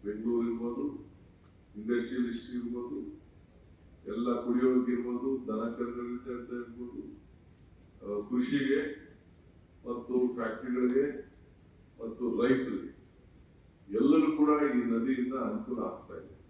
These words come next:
ನಮ್ಮ ಧಾರ್ಮಿಕ ಮತ್ತು ನಮ್ಮ ಸಂಸ್ಕೃತಿ ಎರಡೂ ಕೂಡ ಒಳಗೊಂಡಂತೆ ಈ ಕಾವೇರಿ ಆರತಿಯನ್ನ ಮಾಡ್ಬೇಕು ಅಂತ ಹೇಳಿ ತೀರ್ಮಾನ ಮಾಡಿದ್ದೇವೆ.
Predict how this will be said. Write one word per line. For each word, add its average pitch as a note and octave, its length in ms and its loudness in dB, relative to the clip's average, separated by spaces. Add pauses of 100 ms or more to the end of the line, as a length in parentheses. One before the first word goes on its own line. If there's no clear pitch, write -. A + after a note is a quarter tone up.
(1000)
ನಮ್ಮ B2+ 360 -2
ಧಾರ್ಮಿಕ D3 500 0
ಮತ್ತು C#3 580 -2
ನಮ್ಮ A#2+ 180 -6
ಸಂಸ್ಕೃತಿ - 880 -8 (1080)
ಎರಡೂ - 340 4
ಕೂಡ D3 140 4
ಒಳಗೊಂಡಂತೆ B2 1080 2 (880)
ಈ A2+ 160 -2
ಕಾವೇರಿ A#2 500 0
ಆರತಿಯನ್ನ A2+ 460 -2
ಮಾಡ್ಬೇಕು G2+ 640 -6
ಅಂತ G#2+ 140 -18
ಹೇಳಿ A2+ 220 -6
ತೀರ್ಮಾನ G2+ 560 -10
ಮಾಡಿದ್ದೇವೆ. - 760 -14